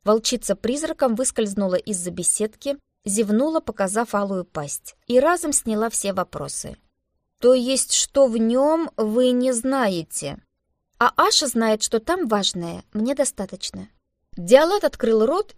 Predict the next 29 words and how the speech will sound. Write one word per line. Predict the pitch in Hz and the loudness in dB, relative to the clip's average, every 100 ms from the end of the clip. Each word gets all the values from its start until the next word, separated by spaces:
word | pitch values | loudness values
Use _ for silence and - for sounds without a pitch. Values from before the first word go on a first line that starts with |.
| - | -12
и | |
тут | 220 320 302 | -6 -4 -2
же | 254 | 0
заткнулся, | 214 254 - - 196 185 185 - 185 196 _ _ | 0 -2 -4 -8 -6 -6 -8 -10 -12 -18 _ _
потому | 190 202 202 214 | -4 0 2 4
что | - 190 | 2 0
Тархоша | 180 185 - 359 359 | -2 -6 -6 -2 -2
смотрел | 233 196 196 190 | -2 -4 -2 -2
на | 175 | -2
него | 175 180 175 | -4 -6 -6
с | - | -4
плотоядным | 185 170 165 180 240 214 180 | -6 -2 -2 -2 -4 -2 -4
интересом. | 170 156 160 143 - - - _ _ _ _ _ _ | -6 -8 -8 -4 -6 -6 -14 _ _ _ _ _ _
«Откроете | - 190 - - 220 269 320 320 311 | -2 -2 -2 0 4 4 2 -2 -2
нам | 302 302 | 0 0
тайник, | 294 302 294 302 302 - - | 4 4 4 -2 -4 -8 -6
Тайр?» | 302 254 156 143 - _ _ _ _ _ _ - - | -2 0 0 -2 -8 _ _ _ _ _ _ -20 -2
«А | - 214 208 | 2 6 8
это | 208 208 240 | 6 6 2
не | 247 262 | 4 2
мой | 226 180 | 2 2
тайник, | - 165 165 156 139 - - - | 2 0 0 -8 -10 -14 -16 -6
и | |
я | 208 214 190 196 | -2 2 6 6
не | 226 | 6
знаю, | 240 220 185 170 | 0 0 2 2
как | 190 202 | 2 0
он | 208 196 | 0 -4
открывается». | - 214 190 185 180 180 - - 175 | -2 -4 0 0 0 -2 -6 -12 -12